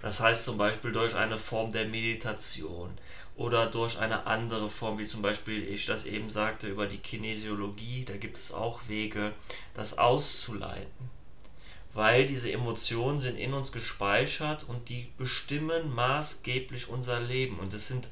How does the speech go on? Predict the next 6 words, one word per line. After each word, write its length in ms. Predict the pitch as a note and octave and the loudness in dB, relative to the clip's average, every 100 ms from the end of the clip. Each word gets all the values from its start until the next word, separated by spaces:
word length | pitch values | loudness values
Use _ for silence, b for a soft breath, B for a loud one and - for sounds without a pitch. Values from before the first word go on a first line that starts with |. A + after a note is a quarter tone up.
| - | 2
Angst, 540 | B2+ C3+ C#3+ C#3+ - B B B | 4 4 0 -4 -6 B B B
Scham, 460 | - - C3 C3+ C#3 | -2 4 6 6 6
Schuld, 440 | - C3+ C#3 C#3+ | 2 2 2 0
Kleinheit, 760 | - A#2+ B2 C3 C3 C3 C3 - B B B B B - - - - - - - | 0 6 6 6 4 4 2 -2 B B B B B -10 -10 -8 -10 -8 -10 -8
Freude, 720 | - - A#2 D3+ G3 G#2+ G#2 | -6 6 12 12 12 10 4
die, 300 | G2+ G#2+ G2+ | 2 -2 -2